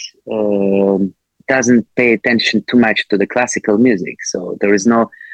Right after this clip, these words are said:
much investment from the government, or we don't have really sponsors who could support the symphony orchestra, for instance. And that's why the very good musicians, they left from the country. Of course, we still have some,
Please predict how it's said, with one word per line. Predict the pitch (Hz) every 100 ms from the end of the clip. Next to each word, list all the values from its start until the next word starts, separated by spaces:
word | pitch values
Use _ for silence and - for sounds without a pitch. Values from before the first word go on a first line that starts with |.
| - - 107
much | 107 -
investment | - 117 107 117 - 110 95 92 -
from | 107 98
the | 92
government, | 101 107 101 104 101 98
or | 101 95
we | 101
don't | 104 107
have | 101 104 92
really | 117 120 113 101
sponsors | - - 143 123 - 98 92 - - -
who | 104
could | - 113 - - - _
support | - 113 - 127 113
the | 98
symphony | - 135 123 110
orchestra, | 107 117 - 87 - -
for | 73
instance. | 78 76 - - - - _ - - - - - - -
And | 110 110 -
that's | - 131 -
why | 131
the | 117 107
very | 131 147 135
good | 135 127
musicians, | 123 110 - 110 98
they | 98
left | 101 117 -
from | - 101
the | 98
country. | 107 95 - 80
Of | -
course, | - 151 -
we | 117
still | 110 - - 156 131 117
have | - 117
some, | - - 120 117 117 110